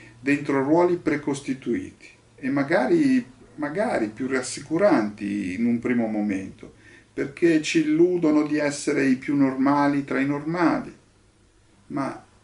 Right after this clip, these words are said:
incapaci e sempre più incapaci di generare nuovi percorsi.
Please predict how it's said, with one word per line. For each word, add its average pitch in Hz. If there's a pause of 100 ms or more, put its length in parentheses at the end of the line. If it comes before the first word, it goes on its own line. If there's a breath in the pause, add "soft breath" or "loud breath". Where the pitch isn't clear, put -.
incapaci 147 (640)
e 107
sempre 143
più 101
incapaci 160 (400 soft breath)
di 131
generare 127
nuovi 110
percorsi. -